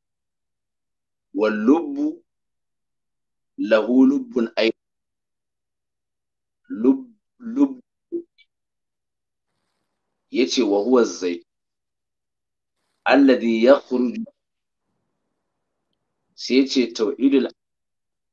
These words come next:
la ilaha illallah." Yace, "La ilaha ill-,"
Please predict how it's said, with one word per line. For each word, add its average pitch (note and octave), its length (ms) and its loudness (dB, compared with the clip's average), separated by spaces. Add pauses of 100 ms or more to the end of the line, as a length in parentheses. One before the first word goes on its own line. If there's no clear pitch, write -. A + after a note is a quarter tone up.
(1400)
la A2+ 240 0
ilaha G#2+ 420 -4
illallah." F#2 500 -8 (2750)
Yace, B2 340 -2
"La B2+ 220 6
ilaha B2 400 2
ill-," G#2+ 200 -10